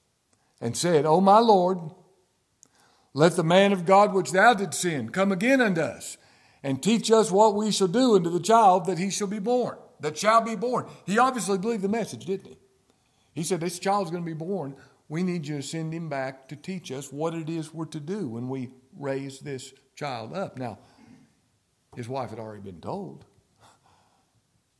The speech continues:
but he wanted to hear it again. And I understand that, don't you? He wanted to hear it again. "And God hearkened to the voice of Manoah,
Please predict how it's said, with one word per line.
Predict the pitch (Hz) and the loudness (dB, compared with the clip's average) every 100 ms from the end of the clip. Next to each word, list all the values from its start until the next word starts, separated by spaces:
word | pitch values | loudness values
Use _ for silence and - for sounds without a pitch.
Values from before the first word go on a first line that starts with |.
| _ | _
but | 123 | -12
he | 120 | -10
wanted | 113 107 | -8 -10
to | 104 | -12
hear | 95 | -14
it | 85 | -16
again. | 101 85 - _ _ _ _ _ _ _ _ _ _ | -18 -18 -20 _ _ _ _ _ _ _ _ _ _
And | 98 | -16
I | 92 | -14
understand | 87 80 - 123 80 | -16 -20 -16 -14 -14
that, | 71 80 | -18 -20
don't | 76 76 | -20 -20
you? | 92 117 _ _ _ _ _ _ _ _ _ | -20 -20 _ _ _ _ _ _ _ _ _
He | 107 | -14
wanted | 95 104 110 113 | -10 -10 -12 -14
to | 123 | -16
hear | 107 95 90 | -14 -14 -14
it | 87 - _ _ _ _ _ - | -16 -20 _ _ _ _ _ -18
again. | 101 - - _ _ _ _ _ _ _ _ _ _ _ _ _ _ _ _ _ _ _ _ _ _ _ _ _ _ | -16 -16 -20 _ _ _ _ _ _ _ _ _ _ _ _ _ _ _ _ _ _ _ _ _ _ _ _ _ _
"And | 120 117 | -10 -2
God | 156 202 | 0 0
hearkened | 160 226 202 131 104 - _ | 0 0 0 -4 -10 -14 _
to | 127 | -14
the | 123 | -12
voice | 110 131 110 | -10 -10 -10
of | 127 | -12
Manoah, | 110 117 110 113 | -12 -12 -10 -12